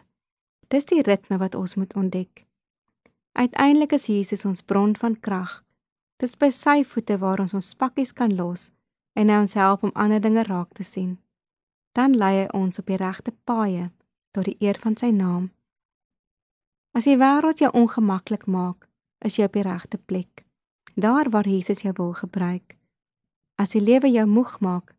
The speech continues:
het jy nodig om 'n oomblik te rus. As jou Martha bestaan te veel raak, moet jy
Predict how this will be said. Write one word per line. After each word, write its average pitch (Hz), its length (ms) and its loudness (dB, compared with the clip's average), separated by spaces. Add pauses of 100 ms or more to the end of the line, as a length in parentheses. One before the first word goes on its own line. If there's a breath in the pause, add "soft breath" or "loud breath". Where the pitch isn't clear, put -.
(200)
het 202 100 -6
jy 214 80 2
nodig 214 420 2
om 196 100 0
'n 185 100 -4
oomblik 214 360 0
te 247 120 -2
rus. 180 400 -8 (840)
As 208 140 0
jou 226 120 2
Martha 208 400 0
bestaan 240 460 2
te 226 100 0
veel 254 320 2
raak, 240 260 0
moet 208 140 -2
jy 190 100 -2